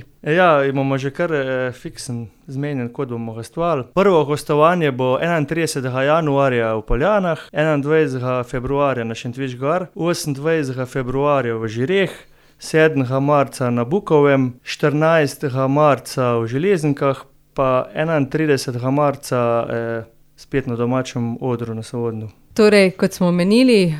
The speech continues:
Speaker 2: premiera bo v soboto, štiriindvajsetega januarja, takoj naslednji dan še ena ponovitev. Mislim, da nam ne ostane drugega,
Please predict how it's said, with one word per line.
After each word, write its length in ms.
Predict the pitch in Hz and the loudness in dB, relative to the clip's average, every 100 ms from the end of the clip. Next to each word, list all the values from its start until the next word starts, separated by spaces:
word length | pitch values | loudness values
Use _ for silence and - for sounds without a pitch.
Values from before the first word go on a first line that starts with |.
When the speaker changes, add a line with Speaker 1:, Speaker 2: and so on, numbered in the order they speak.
| - | -8
Speaker 2:
premiera 840 | - 190 185 185 190 196 190 175 160 | -2 0 2 2 4 4 4 4 4
bo 520 | 160 160 156 151 156 | 4 4 4 2 -4
v 40 | |
soboto, 600 | - - 156 190 214 208 | -6 -6 0 4 4 2
štiriindvajsetega 800 | 175 190 170 165 160 165 151 - | 0 0 0 0 0 -2 -6 -4
januarja, 720 | 147 147 156 196 220 208 170 - - - - _ - | -2 -2 0 2 2 2 0 -2 -14 -20 -20 _ -4
takoj 200 | 208 202 | 2 4
naslednji 440 | 190 208 190 185 | 4 2 2 4
dan 380 | 175 180 175 147 | 4 4 2 0
še 160 | - 180 | 0 0
ena 360 | 175 175 165 | 2 0 0
ponovitev. 840 | 156 160 160 160 226 262 220 185 170 - - - - _ - | -2 -2 0 2 0 4 4 4 0 -8 -20 -20 -20 _ -6
Mislim, 240 | 220 233 | 0 2
da 100 | 226 | 4
nam 180 | 233 233 | 2 2
ne 120 | 226 | 2
ostane 400 | 214 240 247 240 | 0 2 2 2
drugega, 460 | 220 247 226 185 | 0 0 2 2